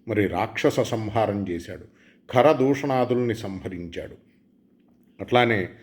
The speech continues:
మరి మార్గంలో ఆయన శబరిని అనుగ్రహించడం కానీ, అట్లానే సుగ్రీవుణ్ణి దగ్గరికి తీసుకొని ఆయనతో మైత్రి చేసుకోవడం కానీ,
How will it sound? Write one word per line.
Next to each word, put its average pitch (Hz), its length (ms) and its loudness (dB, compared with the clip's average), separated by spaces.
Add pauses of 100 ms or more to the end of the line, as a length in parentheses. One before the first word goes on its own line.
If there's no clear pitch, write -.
(260)
మరి 107 100 -2
మార్గంలో 117 1040 2 (260)
ఆయన 104 200 -4
శబరిని 120 520 0
అనుగ్రహించడం 110 840 -4
కానీ, 87 380 -8 (560)
అట్లానే 104 400 0 (420)
సుగ్రీవుణ్ణి 123 1000 2 (760)
దగ్గరికి 120 420 4
తీసుకొని 113 540 -2
ఆయనతో 110 440 -4
మైత్రి 117 520 0
చేసుకోవడం 107 720 0
కానీ, 87 320 -10